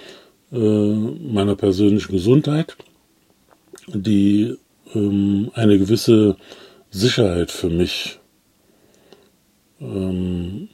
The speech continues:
ja, in sich bergen müssen. Ähm, hier in Spanien weiß ich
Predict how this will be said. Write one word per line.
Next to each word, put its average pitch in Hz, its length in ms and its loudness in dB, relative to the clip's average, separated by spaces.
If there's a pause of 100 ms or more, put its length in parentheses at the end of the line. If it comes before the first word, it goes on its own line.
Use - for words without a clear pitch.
(140)
ja, 95 380 -2
in 123 160 4
sich 110 240 -2
bergen 78 440 -6
müssen. 65 320 -10 (1500)
Ähm, 92 460 -4
hier 113 160 4
in 107 80 4
Spanien 117 560 2
weiß 104 280 2
ich - 400 -6